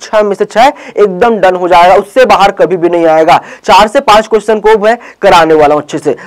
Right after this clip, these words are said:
जो कि छह number के लायक होंगे, ठीक। चलिए, तीसरे अध्याय पर आ जाइए। तो तीसरा अध्याय हमारा अध्याय तीन, एक चर का द्विघात समीकरण। एक चर के द्विघात समीकरण से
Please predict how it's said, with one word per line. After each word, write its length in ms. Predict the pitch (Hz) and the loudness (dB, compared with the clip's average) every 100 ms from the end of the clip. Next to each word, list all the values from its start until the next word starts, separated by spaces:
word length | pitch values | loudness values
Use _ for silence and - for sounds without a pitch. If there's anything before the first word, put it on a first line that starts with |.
| - | -4
जो 100 | 214 | -2
कि 100 | 302 | -2
छह 300 | - - 240 | -6 0 2
number 300 | 233 196 180 | 2 0 0
के 120 | 160 | 0
लायक 280 | 143 135 127 | 0 2 0
होंगे, 180 | 127 127 | -4 -8
ठीक। 240 | 131 294 - - - - | -4 -6 -6 -20 -20 -2
चलिए, 260 | - 190 - - - | 0 0 -2 -10 -8
तीसरे 260 | 285 269 330 | -6 0 2
अध्याय 280 | 294 262 269 | 2 2 2
पर 100 | 269 | 2
आ 80 | 240 | 2
जाइए। 300 | 233 226 233 - - | 4 2 0 -6 -12
तो 60 | |
तीसरा 360 | - 240 285 277 | -6 -4 0 0
अध्याय 340 | 247 202 233 233 | 0 0 0 0
हमारा 320 | 226 208 214 | 2 0 2
अध्याय 400 | 190 170 170 190 | 0 -2 -2 0
तीन, 240 | - 269 - - - 214 | 0 -2 -4 -8 -4 2
एक 260 | 247 294 | 2 2
चर 240 | - 214 196 | 0 0 0
का 140 | 220 | 0
द्विघात 500 | 175 160 139 135 135 | 0 -2 -2 -2 -4
समीकरण। 440 | - 143 147 160 135 - - - 440 | -4 -4 -2 -2 -2 -6 -18 0 0
एक 120 | 294 | 2
चर 200 | - 277 | 0 0
के 100 | 285 | 0
द्विघात 500 | 240 262 202 208 269 | -2 -4 0 0 0
समीकरण 380 | 254 247 247 254 | -2 0 2 0
से 160 | 240 | 0